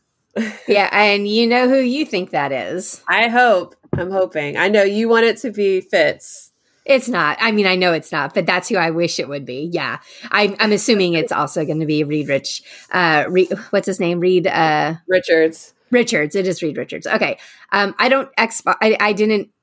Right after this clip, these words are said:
Speaker 2: ever watch any of the Fox superhero movies. I think I watched, like, ten seconds of one of them and went,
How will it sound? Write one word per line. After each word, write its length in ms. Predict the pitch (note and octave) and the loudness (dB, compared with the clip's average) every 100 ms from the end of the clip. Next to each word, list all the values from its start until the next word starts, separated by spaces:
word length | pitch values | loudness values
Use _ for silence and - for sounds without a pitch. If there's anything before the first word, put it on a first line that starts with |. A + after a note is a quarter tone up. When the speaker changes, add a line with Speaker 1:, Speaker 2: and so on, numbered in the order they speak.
| _ G3+ | _ -4
Speaker 2:
ever 320 | F#3 F#3+ F#3+ | 2 2 4
watch 380 | F3+ F3 - - | 2 0 -2 -2
any 180 | F#3+ F#3+ | 0 0
of 100 | F#3+ | -2
the 100 | F3+ | 0
Fox 480 | F#3+ F#3+ - - - | 0 0 -2 -6 -4
superhero 560 | - G3+ F#3+ G3+ F#3 | -2 0 2 2 2
movies. 460 | F#3+ F#3+ G#3 G#3+ G#3+ | 2 2 2 2 0
I 120 | F#3+ | -2
think 140 | F#3+ E3 | 0 0
I 60 | |
watched, 300 | E3 D#3+ - | 0 -2 0
like, 220 | D#3 - - | -2 -2 -4
ten 240 | D#3+ E3+ | -2 -2
seconds 420 | - D#3 E3+ E3 | -2 -2 -2 -2
of 120 | E3 | -2
one 140 | D3 D3+ | -2 -4
of 60 | D#3 | -2
them 140 | E3 | -2
and 140 | D#3 | -2
went, 180 | D3+ C#3 | -4 -6